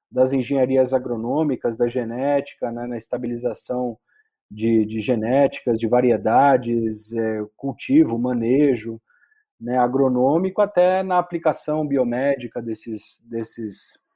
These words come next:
componentes, né? Uso de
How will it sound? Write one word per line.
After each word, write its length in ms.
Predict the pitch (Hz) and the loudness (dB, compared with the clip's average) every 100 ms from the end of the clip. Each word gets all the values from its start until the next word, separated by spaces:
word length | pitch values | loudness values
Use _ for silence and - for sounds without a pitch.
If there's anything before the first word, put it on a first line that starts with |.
| - | -8
componentes, 960 | 123 120 107 113 139 143 135 113 110 | -4 -2 -2 -2 0 0 -2 -6 -6
né? 240 | 135 170 - _ _ - _ _ | -4 -6 -8 _ _ -20 _ _
Uso 400 | 123 151 143 131 | 4 4 6 2
de 600 | 120 127 120 117 110 107 | 4 6 6 6 6 2